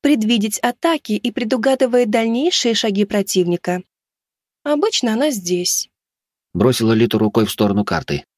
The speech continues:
Speaker 1: «Но пока она занимается разведкой, как я поняла, ее присутствие именно в лагере я не чувствую.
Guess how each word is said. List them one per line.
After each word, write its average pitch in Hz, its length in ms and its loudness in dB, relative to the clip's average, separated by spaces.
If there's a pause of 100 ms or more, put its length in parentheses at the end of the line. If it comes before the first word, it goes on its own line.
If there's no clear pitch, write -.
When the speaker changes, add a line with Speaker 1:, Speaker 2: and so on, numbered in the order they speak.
(280)
Speaker 1:
«Но 339 160 2
пока 262 320 0
она 240 160 -2
занимается 220 560 -2
разведкой, 233 580 -4
как - 200 -10
я 190 100 -2
поняла, 190 460 -2 (560)
ее 233 260 2
присутствие 233 720 -2
именно 262 480 0
в 220 80 -4
лагере 220 440 0
я 190 180 2
не 185 140 2
чувствую. 185 720 -2